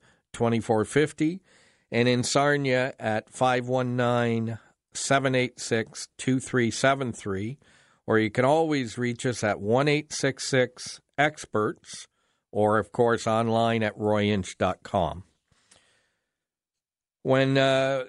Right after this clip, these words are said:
if you wanna listen to this show or any show that we have done, you can listen to it on our podcast at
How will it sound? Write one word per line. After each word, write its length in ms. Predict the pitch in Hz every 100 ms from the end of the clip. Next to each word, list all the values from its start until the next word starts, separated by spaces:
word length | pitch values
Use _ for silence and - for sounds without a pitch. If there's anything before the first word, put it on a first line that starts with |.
| -
if 160 | 131
you 100 | 131
wanna 160 | 156 165
listen 300 | 165 156 147
to 80 | 147
this 140 | 170
show 220 | 170 180
or 200 | 180 151
any 220 | 147 175 165
show 360 | - 131 123
that 200 | 117 113
we 160 | 120 117
have 160 | 107
done, 280 | 101 107 127
you 160 | 143 123
can 160 | 123
listen 260 | 127 113 123
to 160 | 131 123
it 60 | 117
on 160 | 117
our 100 | 110
podcast 880 | 98 123 127 127 127 127 123 - - - _ _ _ _
at 300 | 107 104 104